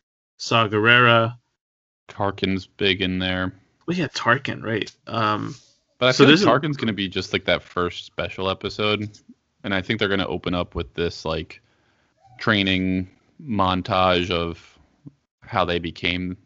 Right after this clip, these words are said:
Speaker 2: a unit.
Speaker 1: Yeah, there's one thing I read, and actually this is kinda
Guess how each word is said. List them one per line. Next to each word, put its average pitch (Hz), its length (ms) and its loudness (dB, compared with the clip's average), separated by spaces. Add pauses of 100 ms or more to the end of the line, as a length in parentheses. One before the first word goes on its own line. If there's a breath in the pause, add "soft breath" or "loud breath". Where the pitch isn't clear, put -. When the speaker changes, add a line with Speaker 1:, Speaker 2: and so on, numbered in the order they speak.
Speaker 2:
a 95 80 -2
unit. 92 460 -4 (1600 soft breath)
Speaker 1:
Yeah, 127 560 8
there's 156 340 6
one 143 220 2
thing 190 260 2
I 156 60 6
read, 120 540 4 (300)
and 131 140 4
actually 131 360 4
this 123 280 -2
is 131 120 0
kinda 120 720 0